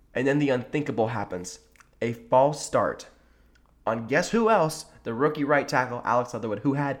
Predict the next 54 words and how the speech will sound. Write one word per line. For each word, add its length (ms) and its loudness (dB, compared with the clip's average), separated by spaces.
did 120 0
not 260 4
have 140 0
a 60 0
good 200 -2
game. 240 0
I 80 2
was 180 0
not 200 0
impressed 320 -2
by 80 0
Alex 260 -2
Leatherwood. 260 -8
He 120 -4
gave 180 -4
up 100 -2
a 120 -6
bunch 240 0
of 60 -8
sacks 460 -4
and 200 -2
really 220 2
didn't 300 -2
seem 320 -2
to 60 -6
be 100 -4
comfortable 500 -2
playing 260 -2
right 220 -2
tackle 380 -2
in 140 -2
the 100 -6
N 80 -4
F 120 -10
L 120 -4
just 280 -10
yet. 360 0
He 220 -10
looks 160 -2
to 40 -12
be 80 -4
a 40 -2
little 180 0
early. 360 2
I 160 2
have 160 -2
a 40 0
lot 140 0
of 60 -8
questions 360 -6
about 380 -4
Leatherwood, 380 6
who 140 6
I've, 260 2